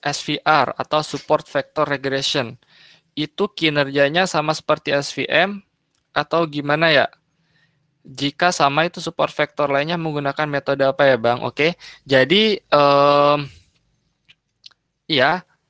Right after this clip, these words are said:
metode support vector itu bisa dipakai untuk klasifikasi atau,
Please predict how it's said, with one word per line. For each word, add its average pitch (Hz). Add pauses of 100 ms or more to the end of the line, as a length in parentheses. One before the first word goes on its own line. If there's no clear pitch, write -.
(100)
metode 156
support 165
vector 147
itu 160
bisa 151
dipakai 147
untuk 139
klasifikasi 139
atau, 160